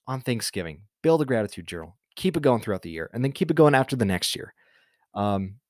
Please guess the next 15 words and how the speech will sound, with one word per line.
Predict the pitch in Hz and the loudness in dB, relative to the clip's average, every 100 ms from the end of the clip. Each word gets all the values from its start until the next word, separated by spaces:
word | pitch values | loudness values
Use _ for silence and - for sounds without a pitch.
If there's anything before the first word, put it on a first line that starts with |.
| _ _ _ _ _ _ _ | _ _ _ _ _ _ _
you | 113 | 6
won't | 123 127 | 8 8
be | |
disappointed, | 107 101 - 69 60 _ _ - | 6 4 0 -6 -8 _ _ -6
I | |
promise. | - 95 - - - _ _ _ _ _ _ _ _ _ - _ - | -2 -2 -2 -8 -14 _ _ _ _ _ _ _ _ _ -20 _ -4
And, | 110 113 110 - | 0 2 0 0
uh, | 110 110 110 - | 2 2 2 0
keep | 139 131 | 2 4
on | 123 | 6
the | |
lookout | 117 113 120 | 6 6 4
for | - | 4
more | 120 123 | 2 2
stuff. | - 139 143 - | 4 6 4 2